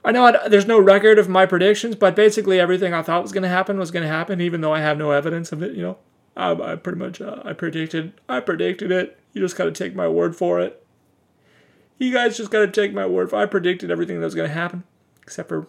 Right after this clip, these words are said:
Rose being a little bitch and not fighting at all. I didn't predict that.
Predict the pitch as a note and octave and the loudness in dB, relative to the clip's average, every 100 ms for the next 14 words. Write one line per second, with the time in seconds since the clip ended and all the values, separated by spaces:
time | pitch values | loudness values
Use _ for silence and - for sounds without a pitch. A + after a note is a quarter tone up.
0 | - D#3+ D3+ D#3 E3 D#3+ D3+ D#3 D#3 B2+ | -12 -8 -6 -4 -6 -8 -10 -10 -12 -10
1 | C3+ E3 - E3 E3+ - E3 D#3 D#3+ E3 | -10 -10 -12 -14 -12 -10 -10 -10 -14 -14
2 | D#3+ D#3+ E3 E3 - F3+ | -14 -14 -16 -14 -12 -14